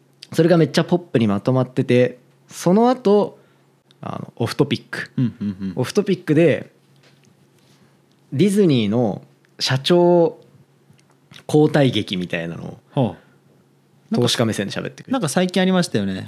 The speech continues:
Speaker 2: ここ、最近のディズニーのトップ変わったみたいな話。
Speaker 1: 最近だっけ？
Speaker 2: まあ、
Speaker 1: あ、でも
Speaker 2: 最近と言っても、
Speaker 1: ちょっと前。
Speaker 2: まあ、ちょっと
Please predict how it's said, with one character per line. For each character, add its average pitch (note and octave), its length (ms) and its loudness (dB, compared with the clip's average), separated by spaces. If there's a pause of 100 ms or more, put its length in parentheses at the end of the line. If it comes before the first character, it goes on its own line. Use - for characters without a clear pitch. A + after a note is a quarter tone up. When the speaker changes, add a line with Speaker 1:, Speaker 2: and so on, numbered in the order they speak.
Speaker 2:
こ A#2 120 -8
こ、 A#2+ 300 -8 (420)
最 A#2+ 260 -4
近 A#2 300 0
の A2 220 -2 (720)
デ B2 80 -2
ィ A#2 40 0
ズ A2 120 -2
ニ G2+ 180 -2
ー - 20 -6
の F#2 160 -10
ト - 160 -12
ッ - 20 -20
プ - 200 -20
変 F#2+ 100 -12
わ F#2 80 -10
っ - 20 -20
た - 120 -16
み F2+ 80 -12
た - 100 -18
い - 20 -18
な - 60 -12
話。 - 180 -10
Speaker 1:
最 F3+ 140 2
近 F#3 120 2
だ D#3 60 2
っ C#3 40 -6
け？ - 220 -10 (340)
Speaker 2:
ま G#2+ 140 -8
あ、 C3+ 40 0
Speaker 1:
あ、 - 0 -
で - 20 2
も D3 60 4
Speaker 2:
最 C3 80 4
近 F#3 180 2
と G3 100 4
言 G3 80 0
っ - 20 -6
て G#3 60 2
も、 F3 80 4
Speaker 1:
ち A2 120 0
ょ - 20 -8
っ - 60 -16
と - 100 -10
前。 F#2+ 80 -6
Speaker 2:
ま E2+ 60 -12
あ、 A#2 80 -20 (300)
ち - 80 -8
ょ A#2+ 40 -4
っ - 20 -20
と - 240 -12